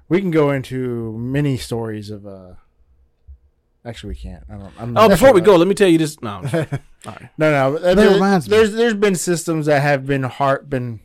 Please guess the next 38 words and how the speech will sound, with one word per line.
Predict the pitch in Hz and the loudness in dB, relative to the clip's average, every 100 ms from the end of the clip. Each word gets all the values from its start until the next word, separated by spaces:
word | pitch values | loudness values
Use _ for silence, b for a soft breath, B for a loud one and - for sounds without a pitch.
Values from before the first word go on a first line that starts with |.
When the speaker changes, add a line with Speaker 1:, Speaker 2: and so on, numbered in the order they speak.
| _ _ _ - | _ _ _ -2
Speaker 1:
hard | 160 156 | 0 0
to | 139 | 0
develop | 131 131 135 123 | -2 0 0 -2
for | - 127 123 120 120 | -6 -4 -2 -2 -2
and | 113 | -4
hard | 123 123 | -4 -4
to | |
reproduce | 120 117 120 113 113 110 - | -6 -6 -10 -10 -10 -10 -12
and | 104 98 101 _ _ _ _ _ _ _ _ _ _ _ _ _ _ - | -16 -16 -20 _ _ _ _ _ _ _ _ _ _ _ _ _ _ -10
all | 117 110 | -8 -6
that | 104 101 - | -8 -10 -14
fun | 104 104 104 | -16 -16 -16
jazz. | 107 101 104 - - - _ _ _ | -12 -12 -12 -14 -20 -20 _ _ _
I | 143 | -14
Speaker 3:
Sega | 120 | -14
Speaker 1:
don't, | 107 | -14
Speaker 3:
Saturn. | - 117 | -14 -10
Speaker 1:
I | |
don't | 120 113 | -8 -8
know | 107 | -8
where | |
I'm | 101 104 | -10 -14
going. | 101 104 101 | -18 -18 -14
Yeah, | 123 117 | -6 -4
Sega | 113 - 123 | -4 -6 -10
Saturn's | 117 113 117 117 | -6 -6 -4 -6
another | 113 113 117 | -8 -6 -6
one. | 110 113 113 104 _ _ - | -8 -10 -12 -16 _ _ -18
Um, | 107 98 92 110 120 | -12 -12 -14 -18 -12
Speaker 2:
I | 208 | -10
think | 123 | -6
Sega | 135 120 | -4 -4
Saturn | 143 127 | -4 -4
might | 110 | -4
be | 113 | -6
<laughs> | |
number | 117 131 120 | -4 -4 -4
one. | 139 143 | -4 -4